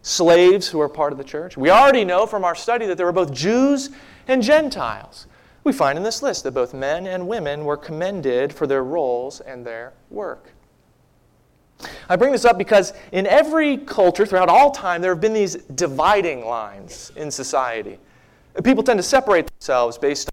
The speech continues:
on status, on race, on their background, on their economic class. But what we find in the Bible is that God's church is supposed to be different.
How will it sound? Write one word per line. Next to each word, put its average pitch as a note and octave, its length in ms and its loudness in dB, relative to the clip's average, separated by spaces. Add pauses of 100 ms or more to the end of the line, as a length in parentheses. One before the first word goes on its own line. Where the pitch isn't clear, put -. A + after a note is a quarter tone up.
on - 80 -20 (220)
status, C#3 800 -2
on A2+ 240 -8
race, C#3 480 -2
on A#2+ 100 -8
their A2 120 -8
background, C#3+ 720 -2
on C3 60 -6
their B2 100 -2
economic C3+ 540 -6
class. C#3+ 420 -8 (320)
But D3+ 140 4
what C4+ 340 2
we C#4 120 0
find A#3+ 440 -4
in F#3+ 80 -6
the D3+ 80 -4
Bible F#3 460 -2
is C3+ 160 -8
that D3 220 -6
God's G3+ 480 0
church G3 380 -6
is D#3+ 80 -10
supposed E3 400 -8
to D3 60 -10
be B2+ 140 -10
different. C3+ 920 -8